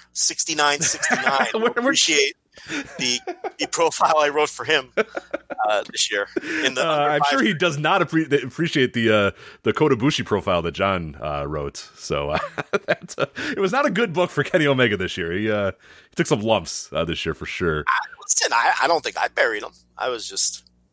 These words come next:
Speaker 2: You're just like, "Hey, he's not around anymore." <laughs> So that's it. Yeah, it's, it's, um, yeah, I don't know. I know he's, uh, he has, he, he's read the site. He knows we exist. So I don't know if he's ever bought the, the problem with Kenny and, and, like, some of these guys, like you said, they're, they're booking email addresses. It's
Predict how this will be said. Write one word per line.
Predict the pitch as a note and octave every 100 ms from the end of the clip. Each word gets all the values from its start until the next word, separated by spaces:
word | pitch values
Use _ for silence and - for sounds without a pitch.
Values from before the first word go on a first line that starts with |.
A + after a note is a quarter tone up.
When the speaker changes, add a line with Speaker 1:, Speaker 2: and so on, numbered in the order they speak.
| _
Speaker 2:
You're | A#2+
just | A2 B2+
like, | A#2+
"Hey, | A3+ A#3
he's | C3
not | C#3
around | E3 A#3+
anymore." | D#3+ D3 D3+
<laughs> | -
So | A#3+ -
that's | G#3 -
it. | A3 F3+
Yeah, | C#3 D3 B2
it's, | C3+
it's, | C#3+ C#3 - - - G#2+ -
um, | - C#3 D3 C#3+ C#3+ D3+
yeah, | B3+
I |
don't | B3
know. | C#4 G2
I | G#2+ C#3+
know | F3
he's, | D#3 F#3+ D#3+
uh, | F3 D#3
he | G#3+
has, | G3+ A#3+ - -
he, | F#3+ A3+
he's | A3+ B3 C4
read | C4+
the |
site. | - - G3
He | F#3+
knows | G3
we | F#3
exist. | C3 C3 F#2+ -
So | G2
I |
don't | G#2+
know | G#2+
if | G#2+
he's | F#2+
ever | F2
bought | E2+ E2+
the, | - - -
the | -
problem | A3 B3
with | E3+
Kenny | - A#2 C3 D3
and, | A2+ G2+ G#2+
and, | G#2 G#2
like, | G2+ -
some | F#3
of | G3+
these | E3+
guys, | C3+ B2 A2
like | A2
you | G#2+
said, | - D#2+
they're, | G2+
they're | A#2
booking | F2 A2+ G2+ F#2
email | F2 D2
addresses. | C#2+ - - C#2+ -
It's | G2+ -